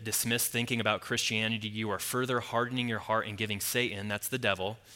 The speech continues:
a foothold to simply snatch away the very message that would save you if you believed in it.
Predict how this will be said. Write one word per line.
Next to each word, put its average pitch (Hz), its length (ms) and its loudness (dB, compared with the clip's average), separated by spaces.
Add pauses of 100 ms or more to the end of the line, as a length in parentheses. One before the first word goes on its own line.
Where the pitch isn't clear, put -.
(760)
a 110 40 -2
foothold 117 540 4
to 104 60 -4
simply 110 320 0
snatch 117 420 4
away 110 220 2
the 104 80 0
very 107 240 4
message 101 420 0
that 104 220 0
would 104 160 -6
save 104 440 -2
you 90 220 -8
if - 160 -8
you 107 80 -6
believed 92 380 -8
in 85 100 -12
it. - 160 -18